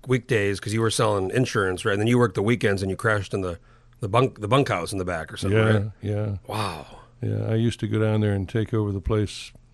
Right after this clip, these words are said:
Speaker 2: around five P M on Friday, and I'd run it until five A M, and I'd go crash in the little shed that we had back behind there, and I'd open it up at noon and run it until five A M on Sunday,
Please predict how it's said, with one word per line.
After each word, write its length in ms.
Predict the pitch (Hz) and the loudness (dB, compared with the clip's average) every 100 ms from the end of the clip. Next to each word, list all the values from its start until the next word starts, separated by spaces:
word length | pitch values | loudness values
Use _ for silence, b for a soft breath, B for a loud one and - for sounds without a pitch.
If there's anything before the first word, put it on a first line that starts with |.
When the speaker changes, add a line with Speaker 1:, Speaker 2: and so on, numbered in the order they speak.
| - | -8
Speaker 2:
around 520 | 101 101 101 92 82 - b b b b | -6 -4 -2 -4 -8 -16 b b b b
five 380 | - 107 107 - | -2 2 0 0
P 160 | 113 | 0
M 160 | 104 104 | 2 2
on 160 | 98 | 0
Friday, 460 | 90 - 104 104 101 | -2 -2 0 0 -2
and 100 | 98 | -2
I'd 160 | 98 95 | -4 -2
run 180 | 101 101 | -2 -2
it 60 | |
until 320 | 98 92 110 98 | -4 -4 -4 -4
five 380 | - 104 98 101 | -4 -4 -2 0
A 200 | 101 98 | 0 0
M, 280 | 101 101 | 0 -2
and 160 | 95 90 - B B B B | -4 -8 -16 B B B B
I'd 140 | 107 | 0
go 140 | 101 98 | 2 0
crash 420 | - 104 101 - | 2 2 2 0
in 120 | 107 | -4
the 60 | 92 | -2
little 300 | 95 95 85 85 - _ - | -4 -6 -8 -12 -18 _ -18
shed 320 | - - 107 | -6 -2 0
that 100 | 95 | -2
we 120 | 101 95 | -6 -4
had 220 | 101 92 | -4 -4
back 240 | 98 95 | -6 -6
behind 340 | 95 104 98 98 | -4 -4 -2 -4
there, 140 | 98 | -4
and 140 | 95 85 B B B B | -6 -10 B B B B
I'd 120 | 98 101 | -4 0
open 260 | 101 104 | 0 0
it 80 | 98 | 0
up 140 | 104 - | 0 -2
at 100 | 95 | 0
noon 320 | 104 104 104 | 2 2 2
and 160 | 95 | 0
run 160 | 101 104 | -2 -2
it 40 | |
until 280 | 104 98 104 | -4 -4 -4
five 340 | 92 104 101 98 | -4 -4 -4 -4
A 140 | 101 | -4
M 180 | 98 98 | -4 -4
on 240 | 92 90 | -6 -8
Sunday, 520 | 87 - 110 92 101 | -8 -4 -4 -4 -8